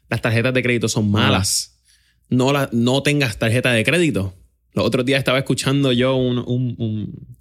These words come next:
Speaker 1: un reel que me mandaron que dice, "¿Cuántas tarjetas de crédito uno debe de tener?". Y la persona que a quien le preguntaron dice, "Una. Una nada más". Porque al final la tarjeta de crédito es para usarla, pagarla, usarla, pagarla y sacarle beneficio.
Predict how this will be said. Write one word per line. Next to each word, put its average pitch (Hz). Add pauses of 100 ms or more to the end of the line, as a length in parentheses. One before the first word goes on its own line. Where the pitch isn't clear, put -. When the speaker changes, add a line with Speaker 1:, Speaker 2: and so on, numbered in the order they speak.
(140)
Speaker 1:
un 117
reel 143
que 147
me 120
mandaron 117 (560)
que 110
dice, 107 (280)
"¿Cuántas 170
tarjetas 165
de 143
crédito 139
uno 131
debe 120
de 110
tener?". 101 (720)
Y 107
la 98
persona 98
que 104
a 98
quien 101
le 98
preguntaron 98
dice, 98
"Una. 147 (1040)
Una 156
nada 117
más". 85 (100)
Porque 135
al 143
final 123
la 202
tarjeta 165
de 175
crédito 165
es 131
para 131
usarla, 185
pagarla, 175
usarla, 160
pagarla 190
y 196
sacarle 135
beneficio. 123